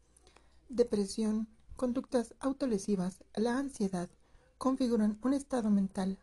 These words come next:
muy debilitado. La debilidad física se le añade la vulnerabilidad mental. Por ejemplo, la anorexia nerviosa,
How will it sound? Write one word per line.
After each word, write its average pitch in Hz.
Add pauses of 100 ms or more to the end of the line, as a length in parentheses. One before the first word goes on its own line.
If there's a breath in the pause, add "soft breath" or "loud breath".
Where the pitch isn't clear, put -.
(160)
muy 226
debilitado. 185 (520)
La 262
debilidad 254
física 240
se 240
le 196
añade 202
la 214
vulnerabilidad 214
mental. 170 (560 soft breath)
Por 180
ejemplo, 185 (200)
la 185
anorexia 208
nerviosa, 202